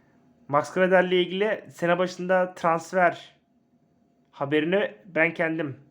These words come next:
Fantasy Futbol sayfasında Max Gradel'i ben kendim yazmıştım. Bayağı araştırmıştım. İyi bir oyuncu. Bunun dışında Alessandro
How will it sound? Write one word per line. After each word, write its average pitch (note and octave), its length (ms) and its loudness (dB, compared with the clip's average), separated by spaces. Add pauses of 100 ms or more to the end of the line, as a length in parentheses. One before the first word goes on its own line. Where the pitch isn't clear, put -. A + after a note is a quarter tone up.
(160)
Fantasy C#3 320 -4
Futbol C#3+ 380 -2 (600)
sayfasında C#3+ 520 -2
Max F3 280 0
Gradel'i E3+ 320 -4
ben E3+ 160 4
kendim F3+ 320 -2
yazmıştım. C#3+ 520 -2 (400)
Bayağı F3+ 260 6
araştırmıştım. F3+ 720 -2 (420)
İyi E3 220 -6
bir F3 60 2
oyuncu. D#3+ 380 -2 (1500)
Bunun F3+ 180 0
dışında F#3 540 2
Alessandro F#3 920 2